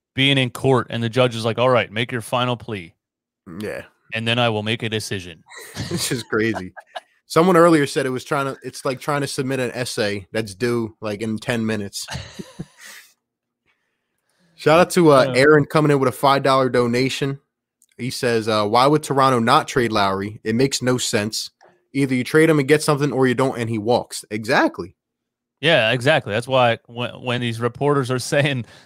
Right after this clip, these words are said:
Speaker 1: the Raptors are reportedly comfortable keeping him, no, they're not. That does not make any sense.
Speaker 2: Yeah.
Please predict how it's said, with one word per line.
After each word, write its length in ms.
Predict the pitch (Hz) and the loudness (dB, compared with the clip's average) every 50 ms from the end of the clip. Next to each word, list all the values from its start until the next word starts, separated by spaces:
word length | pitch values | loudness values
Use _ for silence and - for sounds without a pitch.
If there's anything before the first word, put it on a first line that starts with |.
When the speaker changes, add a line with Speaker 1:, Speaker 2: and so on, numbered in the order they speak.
| _ _ | _ _
Speaker 1:
the 100 | - 151 | 0 4
Raptors 440 | 143 143 139 143 147 - 160 151 131 143 | 4 6 6 4 4 2 0 0 2 2
are 200 | 147 143 147 139 | 2 2 2 0
reportedly 480 | 123 143 151 143 147 139 143 143 131 | 2 2 2 2 2 0 0 -2 -4
comfortable 520 | - - 151 151 147 - 147 139 135 135 123 | -2 -2 -2 -2 -2 -4 -6 -6 -4 -6 -6
keeping 380 | - - 147 165 - 139 120 | -4 -6 -6 -4 -4 -6 -6
him, 220 | 110 110 113 117 120 | -4 -6 -6 -2 0
no, 160 | 135 156 156 | 0 2 2
they're 120 | 156 147 | 2 0
not. 320 | 131 127 151 170 143 98 - | 0 0 0 0 0 0 -4
That 120 | 117 123 | -8 -6
does 220 | - 147 139 123 123 | -2 -2 -2 -2 0
not 240 | 139 151 151 - 143 | 0 0 0 0 -2
make 180 | 143 143 - | -4 -6 -4
any 220 | - 131 143 139 127 | -6 -6 -4 -4 -4
sense. 520 | 117 - - 151 113 - - - - - _ _ _ _ _ _ _ _ _ | -6 -4 -4 -6 -6 -6 -10 -18 -20 -20 _ _ _ _ _ _ _ _ _
Speaker 2:
Yeah. 300 | - 104 101 98 92 87 | -10 -8 -8 -8 -8 -10